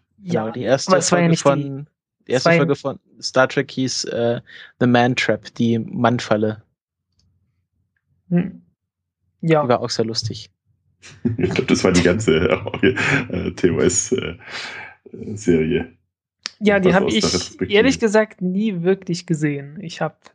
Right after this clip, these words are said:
Speaker 2: wirklich mit Next Generation angeschaut und angefangen und, äh, irgendwie die Original Series, die verschwand dann relativ bald aus dem Fernsehen.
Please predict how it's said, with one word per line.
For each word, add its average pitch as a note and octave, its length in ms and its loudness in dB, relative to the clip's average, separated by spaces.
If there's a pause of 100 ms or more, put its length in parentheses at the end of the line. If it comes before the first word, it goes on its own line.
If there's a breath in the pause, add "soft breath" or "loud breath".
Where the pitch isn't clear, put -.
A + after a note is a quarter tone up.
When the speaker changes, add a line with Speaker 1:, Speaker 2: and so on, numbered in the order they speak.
(180)
Speaker 2:
wirklich F3 340 0
mit D#3+ 320 0
Next E3 340 -2
Generation D#3+ 560 2
angeschaut D#3 600 2
und D3+ 440 -6
angefangen E3+ 540 2
und, D#3 380 -4
äh, D#3 300 0
irgendwie F3+ 360 -4
die E3+ 220 -4
Original E3+ 440 2
Series, E3 520 4
die D#3+ 100 -2
verschwand D#3+ 480 0
dann D#3 100 4
relativ D3+ 420 0
bald D3 220 0
aus D3+ 140 -2
dem D#3 80 -2
Fernsehen. D3 500 2